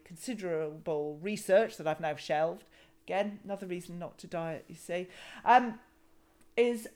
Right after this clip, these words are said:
as I've said before, just be aware when you're looking at books who the publisher is.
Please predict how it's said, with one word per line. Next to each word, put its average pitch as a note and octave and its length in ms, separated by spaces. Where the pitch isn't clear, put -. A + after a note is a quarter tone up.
as A3 260
I've E3 120
said D#4 240
before, F3 600
just - 600
be D#4 140
aware G3+ 460
when F#3+ 220
you're F#3+ 100
looking A3 340
at - 120
books - 440
who C#4 140
the C#4+ 100
publisher D3+ 440
is. C3 280